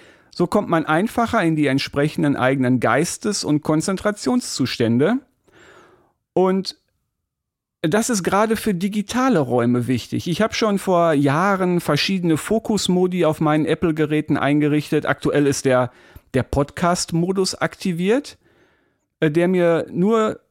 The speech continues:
wichtige Apps anzeigt und nur die Benachrichtigungen durchlässt, die für diesen Fokus und für diesen Zustand, in dem ich mich befinde und befinden möchte,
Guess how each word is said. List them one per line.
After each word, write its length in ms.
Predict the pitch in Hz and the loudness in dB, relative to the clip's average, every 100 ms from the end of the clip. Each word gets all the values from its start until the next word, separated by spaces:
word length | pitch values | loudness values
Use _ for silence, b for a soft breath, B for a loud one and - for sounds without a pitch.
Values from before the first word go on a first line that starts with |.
| _ | _
wichtige 680 | - 147 - 143 123 101 104 - _ | -2 -2 0 -2 -2 -4 -6 -16 _
Apps 480 | 139 123 - - - - | -2 0 -4 -8 -10 -2
anzeigt 840 | 135 120 - 139 170 240 - - _ _ _ _ _ | 0 0 0 0 0 -4 -12 -20 _ _ _ _ _
und 260 | 175 170 185 | -2 0 2
nur 380 | 175 208 349 302 | 2 4 2 0
die 300 | 160 220 302 | -2 -4 0
Benachrichtigungen 1040 | 185 139 131 135 165 147 156 160 160 156 | 2 2 2 0 -2 -4 -2 0 0 0
durchlässt, 800 | 147 170 - 175 196 262 - - | 2 0 -2 -2 -2 -2 -8 -10
die 280 | 143 170 247 | -6 -2 -2
für 240 | - 202 | 0 -2
diesen 640 | 160 190 208 214 208 208 214 | -2 -4 -2 0 0 0 -4
Fokus 680 | - - 185 214 226 240 - | -6 0 0 0 -4 -4 -6
und 240 | - 151 - | -2 -4 -4
für 320 | - - 160 | -16 -4 -2
diesen 300 | 156 143 135 | 0 0 -2
Zustand, 680 | - 269 302 - 131 147 214 | -2 -2 -2 0 0 0 0
in 140 | 135 | 0
dem 180 | 156 160 | 2 0
ich 120 | 151 | 0
mich 260 | 160 143 - | -2 -2 -6
befinde 500 | 147 - 156 202 208 | -6 0 0 2 2
und 160 | 160 | 0
befinden 600 | 156 - 175 170 160 143 | -2 0 0 0 0 0
möchte, 600 | 165 294 - - 143 240 | 2 0 -4 -2 0 0